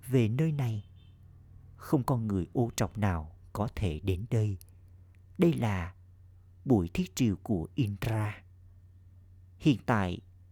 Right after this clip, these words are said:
chúng được phép đến. Một ngày nào đó, mệnh lệnh sẽ được công bố. Chỉ khi họ đưa ra sự đảm bảo chắc chắn, họ sẽ được phép đến.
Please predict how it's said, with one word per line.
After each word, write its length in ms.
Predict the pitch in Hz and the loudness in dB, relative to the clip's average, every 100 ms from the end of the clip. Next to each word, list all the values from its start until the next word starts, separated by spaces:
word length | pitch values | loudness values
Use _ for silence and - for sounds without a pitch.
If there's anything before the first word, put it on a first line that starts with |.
| - - | -20 -16
chúng 340 | - 101 113 175 - - | -2 -2 -2 -8 -10 -4
được 220 | 135 - | -2 -2
phép 280 | - 135 143 - | -4 -6 -6 0
đến. 320 | 110 98 165 - - - - - - - | 2 2 -2 -8 -18 -20 -20 -20 -20 -2
Một 200 | 160 127 | -2 0
ngày 160 | 135 123 | 0 0
nào 160 | 117 | 0
đó, 360 | 104 107 131 208 - - - - - - - - | 0 -2 -2 -8 -12 -20 -20 -20 -20 -20 -12 -2
mệnh 340 | 135 110 110 | 2 2 2
lệnh 240 | 113 98 180 - - - - | 2 2 -4 -12 -20 -20 -10
sẽ 300 | - 117 98 | -2 -2 0
được 220 | 120 92 - - | 0 -2 -6 -4
công 240 | 123 101 | -2 -2
bố. 380 | 95 98 131 196 - - - - - - _ _ - - | 0 0 -2 -6 -10 -20 -20 -20 -20 -20 _ _ -20 -2
Chỉ 180 | 139 95 | 0 0
khi 240 | - 165 | 0 -4
họ 480 | - 120 92 85 - - - | 2 2 2 0 -10 -20 0
đưa 180 | 123 113 | 4 4
ra 380 | - 117 113 101 - _ - | 4 0 0 -4 -10 _ -4
sự 280 | - 165 | 2 4
đảm 260 | 120 123 127 | 6 2 4
bảo 220 | 123 87 | 0 0
chắc 260 | - - - | -4 -8 -8
chắn, 360 | - 117 123 165 - _ _ _ _ _ _ | -2 -2 -2 -8 -12 _ _ _ _ _ _
họ 480 | - - 143 98 87 - _ _ _ - - - | -16 4 4 4 0 -12 _ _ _ -20 -20 -8
sẽ 300 | - 143 120 | 0 2 2
được 240 | 127 95 - | 2 0 -6
phép 380 | - 131 - | -4 -4 0
đến. 280 | 117 101 135 | 2 2 0